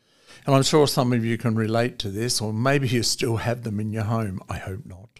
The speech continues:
There was just something about the row of ducks that always caught my attention.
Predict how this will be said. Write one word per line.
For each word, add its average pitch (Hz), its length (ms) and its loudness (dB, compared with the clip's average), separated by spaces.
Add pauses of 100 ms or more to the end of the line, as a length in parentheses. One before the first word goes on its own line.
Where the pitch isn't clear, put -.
(880)
There 160 100 2
was 151 100 2
just 269 200 4
something 190 340 6
about 120 340 6
the 120 100 2
row 120 240 6
of 107 100 2
ducks - 380 0
that 104 260 -4
always 123 400 4
caught 107 280 -2
my 101 180 -6
attention. 107 760 -4